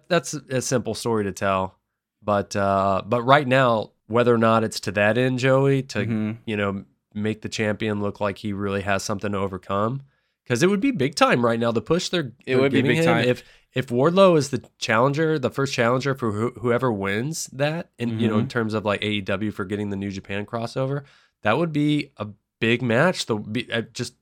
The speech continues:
Speaker 1: sheer booking.
Speaker 2: It'd be
Speaker 1: We're gonna, we'll
Speaker 2: huge,
Speaker 1: talk
Speaker 2: yeah.
Speaker 1: a little, we'll talk about the, the actual match, um,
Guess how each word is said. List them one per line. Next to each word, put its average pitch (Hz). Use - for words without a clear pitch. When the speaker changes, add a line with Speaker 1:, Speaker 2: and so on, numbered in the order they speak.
Speaker 1:
sheer 131
booking. 107
Speaker 2:
It'd 101
be 113
Speaker 1:
We're 110
gonna, 113
we'll 127
Speaker 2:
huge, 104
Speaker 1:
talk 113
Speaker 2:
yeah. 98
Speaker 1:
a 101
little, 101
we'll 127
talk 120
about 101
the, 90
the 98
actual 98
match, 95
um, 87